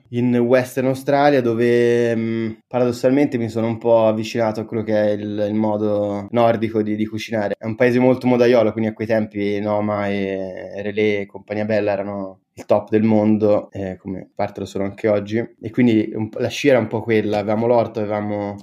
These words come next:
il frutteto, eravamo in mezzo a una vigna e si cucinava con quello che si trovava, con, eh, una cucina più di assemblaggio forse che di, di cucina vera, for-, come, come invece la cucina italiana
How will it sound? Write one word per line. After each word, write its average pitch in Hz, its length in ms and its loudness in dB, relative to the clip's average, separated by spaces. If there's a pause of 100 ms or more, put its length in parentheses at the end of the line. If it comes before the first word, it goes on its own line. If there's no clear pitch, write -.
(160)
il 110 100 -16
frutteto, 123 800 2
eravamo 113 280 2
in 113 60 -2
mezzo 117 240 -2
a 117 40 0
una 120 80 2
vigna 120 600 2
e 110 180 4
si 107 140 -8
cucinava 110 360 -4
con 107 120 -4
quello 110 180 -4
che 107 80 -6
si 110 120 -20
trovava, 117 520 2
con, 104 280 -2
eh, 101 460 -6
una 107 300 -4
cucina 110 240 0
più 127 120 0
di 127 100 0
assemblaggio 117 640 0
forse 113 340 0
che 104 140 -6
di, 101 720 -2 (100)
di 113 100 -8
cucina 113 300 -2
vera, 101 240 2
for-, 101 300 -8
come, 104 440 -2
come 104 260 -2
invece 107 360 -2
la 110 80 0
cucina 110 260 -4
italiana 107 400 0